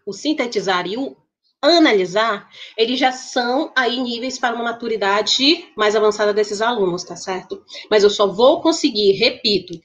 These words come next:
se eu estiver já com uma maturidade em desenvolvimento, para o lembrar, entender e aplicar, tá bom? O que o aluno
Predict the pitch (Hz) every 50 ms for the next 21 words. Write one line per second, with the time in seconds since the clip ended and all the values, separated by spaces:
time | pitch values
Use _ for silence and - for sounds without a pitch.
0 | - - - - - - - - - 247 254 254 240 240 247 269 269 269 - 262
1 | 254 - - - 277 226 202 214 208 214 226 240 233 208 208 214 214 254 262 -
2 | - 277 247 240 233 226 220 226 - 233 226 220 196 208 208 208 202 - - -
3 | 233 254 294 320 302 - 285 285 247 277 240 262 254 254 269 254 247 214 185 175
4 | 165 156 - - - 175 175 175 170 170 175 185 180 190 220 254 285 294 277 277
5 | - 269 247 240 240 240 240 240 240 240 233 220 220 - 247 285 285 - 143 -
6 | - - - _ _ _ _ _ _ _ 160 165 165 202 247 370 370 - - -
7 | - - - - 208 202 - - - 381 392 370 370 320 254 247 240 233 208 202